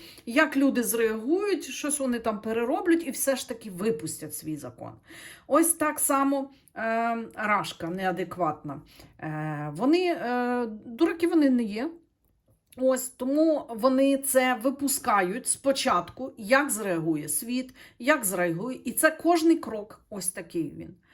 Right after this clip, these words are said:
Це їхній крок дружелюбності, тому що, ну, так вони бачать, дружелюбний. Не хотіте, м, е, це, то ми вас, е, так. Не хотіте так, а ми вас туди так.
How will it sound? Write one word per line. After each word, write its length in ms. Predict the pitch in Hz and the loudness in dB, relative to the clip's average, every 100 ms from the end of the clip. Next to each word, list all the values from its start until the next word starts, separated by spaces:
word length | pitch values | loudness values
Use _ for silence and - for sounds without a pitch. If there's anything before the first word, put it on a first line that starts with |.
| - - _ - | -20 -20 _ -2
Це 240 | 349 381 | 0 4
їхній 800 | 269 269 302 - 294 285 285 - | 4 4 4 4 4 4 2 -4
крок 400 | - 240 220 - | -8 -4 -4 -4
дружелюбності, 960 | 233 208 202 214 208 165 156 139 - - | -8 -6 -6 -6 -6 -8 -10 -10 -16 -20
тому 280 | 160 196 214 | -14 -12 -10
що, 200 | - 214 | -10 -10
ну, 140 | 208 | -12
так 240 | 214 196 185 | -8 -8 -6
вони 200 | 196 190 | -8 -6
бачать, 420 | 175 165 - 160 | -4 -6 -8 -12
дружелюбний. 840 | 175 175 160 170 165 160 165 165 - - - | -10 -8 -8 -4 -6 -6 -12 -12 -16 -20 -12
Не 120 | 208 | -10
хотіте, 760 | 202 254 - 247 - 226 226 220 - _ - | -6 -8 -6 -8 -2 0 0 -2 -18 _ -18
м, 320 | 196 190 190 | -14 -10 -10
е, 840 | 185 185 175 180 147 139 135 135 151 _ | -8 -8 -8 -10 -12 -12 -12 -14 -16 _
це, 300 | - 294 330 | -8 -2 -2
то 160 | 339 208 | -4 -8
ми 180 | 233 | -6
вас, 400 | 233 220 220 - | -4 -2 -2 -4
е, 340 | 196 196 196 190 185 180 160 - | -8 -10 -10 -10 -10 -10 -12 -10
так. 320 | 160 120 - - _ _ - | -8 -8 -14 -20 _ _ -12
Не 180 | 208 | -8
хотіте 460 | 226 262 269 269 269 | -6 -6 -6 -6 -4
так, 380 | 294 359 - - - | -4 -4 -6 -20 -10
а 60 | |
ми 160 | 202 247 | -8 -6
вас 200 | 269 269 | -6 -8
туди 240 | 262 269 | -10 -10
так. 440 | 262 143 104 - | -8 -10 -10 -18